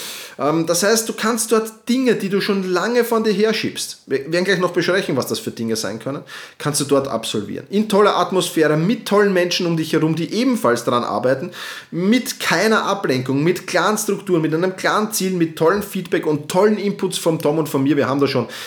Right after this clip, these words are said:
einiges Geniales vorbereitet. Und ich habe jetzt drei Fragen für dich mitgebracht. Frage Nummer eins, gibt's eine Aufgabe, ein Projekt oder sonst etwas, das du schon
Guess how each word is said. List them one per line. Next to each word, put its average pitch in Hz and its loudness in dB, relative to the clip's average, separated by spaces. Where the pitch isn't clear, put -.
einiges 190 2
Geniales 135 2
vorbereitet. - -6
Und 160 2
ich 214 -4
habe 285 0
jetzt - 0
drei 220 4
Fragen 185 2
für 156 0
dich 127 0
mitgebracht. - -12
Frage 196 2
Nummer 196 4
eins, 196 0
gibt's 220 2
eine 220 2
Aufgabe, 196 2
ein 175 0
Projekt 170 0
oder 165 2
sonst 160 -2
etwas, 147 0
das 139 -2
du 143 -2
schon 147 -2